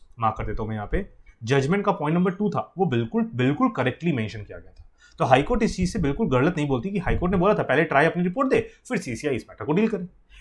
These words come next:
It was submitted that promotion of competition and prevention of competitive behavior may not be high, uh, may not be high on the change of sectoral regulator, which makes it prone to regulatory capture,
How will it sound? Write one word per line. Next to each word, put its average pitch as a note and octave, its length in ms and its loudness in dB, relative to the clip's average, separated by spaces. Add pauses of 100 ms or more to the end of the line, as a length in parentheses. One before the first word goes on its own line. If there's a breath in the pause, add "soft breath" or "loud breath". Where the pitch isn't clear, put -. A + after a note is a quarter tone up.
It D#3+ 140 2
was F3 180 4
submitted C#3 380 0
that D3 220 2
promotion B2+ 480 -2
of - 160 -2
competition A#2 500 -6
and D3+ 100 -2
prevention A2+ 380 -4
of - 140 -8
competitive A#2 500 -6
behavior A2 360 -2
may A2 160 -4
not B2 260 -2
be C3 100 -4
high, A2 340 -4 (420 loud breath)
uh, A#2 80 -4
may B2+ 140 0
not D#3+ 220 6
be E3 80 4
high A#2 180 4
on C#3 140 0
the B2+ 80 0
change B2+ 280 -4
of D3+ 80 -2
sectoral B2 480 -2
regulator, G#2+ 400 0
which B2+ 180 -6
makes A2+ 220 -8
it - 200 -14
prone C#3 220 0
to D3 80 0
regulatory A2 420 0
capture, F#3 460 -4